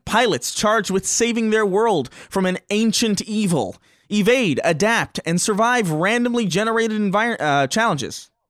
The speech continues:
Randomly generated environments just seems like an automatic fill for me. Randomly generated challenges that are never the same twice. Take down gods and demons alike in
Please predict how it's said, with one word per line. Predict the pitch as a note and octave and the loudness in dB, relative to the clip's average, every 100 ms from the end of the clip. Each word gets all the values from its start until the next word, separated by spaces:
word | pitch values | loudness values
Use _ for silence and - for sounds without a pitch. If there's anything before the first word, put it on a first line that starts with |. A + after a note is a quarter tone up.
| _ - | _ -6
Randomly | C#3+ F3+ E3 | -2 0 0
generated | F3 E3+ E3 | 2 2 0
environments | C#3+ C3 C#3 C3+ A2 | 0 0 0 -2 -6
just | - - | -8 -6
seems | C3+ A#2+ - - _ _ _ _ | -6 -6 -10 -16 _ _ _ _
like | B2 | -8
an | A#2 - | -8 -4
automatic | B2+ C#3 C3+ B2+ A#2+ | 0 0 0 0 -2
fill | - - C#3+ C3+ | -8 -4 -2 -2
for | - | -4
me. | D#2 D#2+ _ _ _ _ - - - _ _ | -14 -16 _ _ _ _ -20 -20 -20 _ _
Randomly | E3+ A3 B3 | -2 2 2
generated | A3+ A#3 A3+ A3 | 2 2 2 0
challenges | A#3 G#3+ F#3 B2 | 0 0 0 -2
that | C#3 C3+ | 0 2
are | B2+ | 2
never | C3+ D3 G3 A3+ | 0 -2 0 -2
the | |
same | F#3+ G3+ G3 F#3 | -2 -2 0 -2
twice. | - G#3+ A#2 - | 0 -2 -2 -10
Take | - G3+ F#3+ | -4 -2 -2
down | G3+ F#3+ E3 | 0 0 0
gods | E3+ G3 G#3 F#3 | 2 2 2 0
and | G3+ F3+ | 0 0
demons | G3 A#3 A3 | 0 0 0
alike | A3 C4 F#3 - | 2 2 -2 -4
in | F3+ | -2